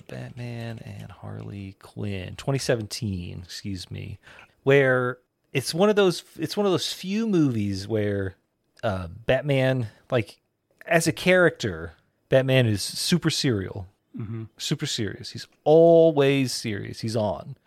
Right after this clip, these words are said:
Speaker 1: right? The joke is that Bruce Wayne is actually Batman's alter ego.
Speaker 2: Right.
Speaker 1: You know, kind of
Speaker 2: Right.
Speaker 1: thing. But in Batman and Harley Quinn,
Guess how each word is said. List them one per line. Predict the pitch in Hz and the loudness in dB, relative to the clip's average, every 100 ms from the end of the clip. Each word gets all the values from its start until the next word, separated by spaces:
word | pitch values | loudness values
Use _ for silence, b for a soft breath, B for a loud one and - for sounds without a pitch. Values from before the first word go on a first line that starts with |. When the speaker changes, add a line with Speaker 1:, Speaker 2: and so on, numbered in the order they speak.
| - | -4
Speaker 1:
right? | 107 107 113 | 0 0 0
The | 131 | -4
joke | 110 127 123 | 4 4 4
is | 117 107 101 | 0 0 -2
that | 101 - - b _ - | -4 -6 -12 b _ 2
Bruce | 135 - | 4 4
Wayne | 135 127 117 | 4 4 4
is | 107 | 2
actually | 107 - 110 95 | 2 2 -2 -2
Batman's | 101 101 95 92 | -4 -4 -6 -8
alter | 87 87 107 | -10 -10 -12
ego. | 110 92 98 87 101 - _ - | -12 -12 -12 -12 -14 -16 _ -12
Speaker 2:
Right. | 120 113 | -10 -6
Speaker 1:
You | 117 | -4
know, | 98 104 | -2 -4
kind | - 98 | -4 -4
of | - | -2
Speaker 2:
Right. | 98 101 | -6 -8
Speaker 1:
thing. | 107 - b | -10 -14 b
But | - 127 131 - | 6 6 6 0
in | 131 | 2
Batman | 135 147 147 135 | 4 4 4 2
and | 131 | 4
Harley | 131 113 | 4 2
Quinn, | - 190 190 127 117 127 | 0 0 2 2 2 -2